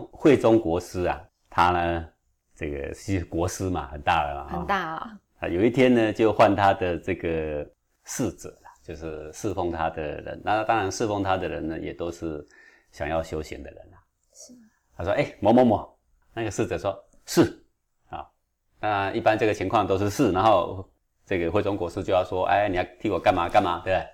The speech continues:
Speaker 2: 是。
Speaker 1: 结果呢，慧中国师没有这样说。慧中国师呢，看他说“是”，就杵在那，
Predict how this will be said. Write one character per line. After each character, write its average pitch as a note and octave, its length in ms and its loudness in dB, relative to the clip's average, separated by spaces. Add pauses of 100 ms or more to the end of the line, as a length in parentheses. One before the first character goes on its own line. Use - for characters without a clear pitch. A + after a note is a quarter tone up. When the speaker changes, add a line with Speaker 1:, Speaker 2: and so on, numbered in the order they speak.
(120)
Speaker 2:
是。 - 340 -16 (360)
Speaker 1:
结 A#2+ 100 2
果 B2 140 6
呢， A2+ 240 6 (420)
慧 - 160 -4
中 G2+ 160 2
国 F2+ 100 0
师 F#2+ 200 -2
没 E2+ 100 -2
有 F2 80 -2
这 F2 100 -2
样 E2 140 0
说。 D#2 320 -6 (420)
慧 A#2+ 140 -4
中 B2+ 140 2
国 A2 120 2
师 A#2 140 -2
呢， A#2 260 -2 (380)
看 A#2+ 100 -8
他 A2+ 120 -2
说 A#2 120 -2
“是”， A#2 220 -2 (300)
就 A2 80 -8
杵 - 160 -6
在 E2+ 80 2
那， F2 280 -4